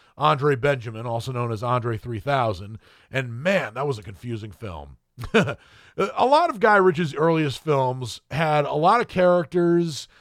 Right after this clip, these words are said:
and certainly some influence from Quentin Tarantino, but unlike Quentin Tarantino, their stories were very confusing. But what they lacked in narrative structure, they more than made up for in very intriguing,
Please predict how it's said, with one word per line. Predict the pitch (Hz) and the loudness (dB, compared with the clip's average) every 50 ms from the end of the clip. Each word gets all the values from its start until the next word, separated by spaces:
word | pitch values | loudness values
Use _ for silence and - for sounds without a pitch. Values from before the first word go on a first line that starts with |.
| _ _ - | _ _ -12
and | - 151 - | -10 -8 -2
certainly | - 254 277 277 254 220 202 196 190 180 165 | 0 2 2 2 0 0 2 2 2 0 0
some | - - 170 165 | -2 -2 0 0
influence | 170 160 120 156 160 151 - | 0 0 -2 -2 -4 -4 -4
from | - - 135 | -6 -10 -10
Quentin | - - 165 156 143 127 | -6 -6 -6 -6 -4 -4
Tarantino, | - 143 135 131 123 - - 156 139 123 117 113 107 110 110 95 | -2 -2 -2 -2 -4 -6 -6 -6 -6 -4 -4 -4 -2 -4 -4 -2
but | 87 127 127 123 123 120 - _ _ _ _ _ _ _ _ - | 0 2 4 4 2 0 -2 _ _ _ _ _ _ _ _ 2
unlike | 240 330 339 269 226 202 175 - | 2 4 4 4 4 2 2 0
Quentin | 151 160 147 139 123 139 143 | -2 -2 -2 -2 -2 -2 -2
Tarantino, | 135 131 113 113 135 131 123 120 120 113 | -2 -4 -6 -6 -6 -4 -4 -4 -2 0
their | 127 160 175 170 | 0 0 0 0
stories | - - - 170 165 151 143 131 123 117 107 | -4 -4 -2 0 0 2 2 0 -2 -2 -6
were | 110 113 113 107 | -6 -8 -8 -8
very | 104 110 143 151 143 131 120 | -8 -6 -4 -2 -2 -2 -4
confusing. | - 127 107 95 - 131 123 117 98 80 92 87 | -6 -10 -12 -10 -8 -6 -6 -6 -6 -8 -10 -6
But | 101 135 | -2 0
what | 160 175 175 151 | 2 2 2 2
they | 170 165 156 151 143 135 120 - _ _ _ _ _ _ - | 4 4 4 4 2 -2 -8 -12 _ _ _ _ _ _ -20
lacked | 147 147 156 156 175 196 208 226 226 214 - - | -18 -10 -4 2 6 6 6 6 4 2 -2 -8
in | 180 180 180 175 160 156 156 156 151 143 - _ | -6 -2 -2 0 0 -2 -2 -4 -6 -6 -8 _
narrative | 101 127 147 165 175 175 170 165 151 147 - | -10 -6 0 2 4 4 4 4 2 0 -2
structure, | - - - 143 131 120 - - 131 131 127 | -4 -2 0 0 0 0 0 -2 -2 -2 0
they | 120 127 135 135 131 | 0 0 0 0 0
more | 135 143 160 165 151 | 0 0 2 2 2
than | 147 143 135 | 2 0 -2
made | 135 131 127 | -2 0 2
up | 127 120 - | 2 0 0
for | - - 131 127 123 120 117 | -2 -4 -2 -2 0 -2 -2
in | 117 117 107 | -4 -4 -2
very | 127 131 123 117 113 | -2 -2 -2 -2 -6
intriguing, | 113 107 - - 123 110 104 107 107 110 | -8 -10 -10 -10 -10 -10 -12 -12 -14 -16